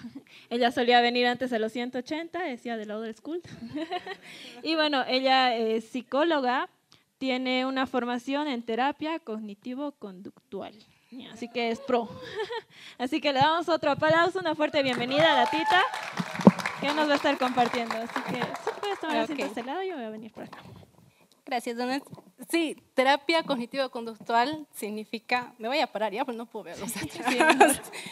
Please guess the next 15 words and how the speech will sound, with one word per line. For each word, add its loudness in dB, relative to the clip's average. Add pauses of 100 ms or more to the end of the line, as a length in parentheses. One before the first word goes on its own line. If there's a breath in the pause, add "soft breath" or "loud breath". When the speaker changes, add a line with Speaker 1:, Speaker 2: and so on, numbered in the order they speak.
(880 loud breath)
Speaker 2:
Terapia 6
cognitivo-conductual 2
significa 0
que 0
se -4
trabaja 0
en -4
los 0
pensamientos, 0 (320)
que 0
estos -6
pensamientos -4
se -2
hacen -4
emociones -4